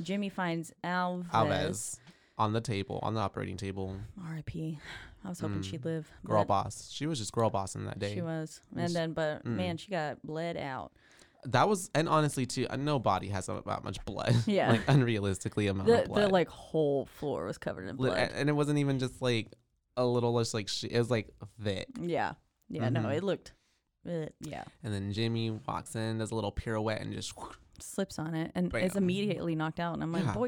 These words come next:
Speaker 1: you never, like, slipped before?" Like,
Speaker 2: Literally. He
Speaker 1: don't
Speaker 2: had to
Speaker 1: hit your
Speaker 2: hit his
Speaker 1: head.
Speaker 2: head pretty, that's a concussion right
Speaker 1: Yeah.
Speaker 2: there.
Speaker 1: I, I don't know. I was like,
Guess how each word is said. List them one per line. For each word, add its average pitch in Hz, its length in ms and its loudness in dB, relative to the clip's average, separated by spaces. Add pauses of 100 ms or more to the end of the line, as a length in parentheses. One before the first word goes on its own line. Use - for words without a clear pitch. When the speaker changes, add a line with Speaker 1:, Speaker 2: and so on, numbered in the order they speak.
Speaker 1:
you 254 120 2
never, 277 260 2
like, 170 240 -2 (180)
slipped 262 300 -4
before?" 302 480 -2 (100)
Like, 170 200 -4 (120)
Speaker 2:
Literally. 101 480 -4
He 143 60 2
Speaker 1:
don't - 60 0
Speaker 2:
had 285 80 -4
to - 60 4
Speaker 1:
hit 104 100 2
your 107 80 2
Speaker 2:
hit - 60 2
his 262 80 2
Speaker 1:
head. 208 100 2
Speaker 2:
head - 100 -4
pretty, - 160 -12
that's 123 180 -2
a - 40 -4
concussion - 500 -8
right - 80 -4
Speaker 1:
Yeah. - 280 -2 (300)
Speaker 2:
there. 180 220 -2 (200)
Speaker 1:
I, 175 40 -4
I 170 60 0
don't 156 80 -2
know. - 80 -4
I - 120 -2
was 180 140 -8
like, - 140 -4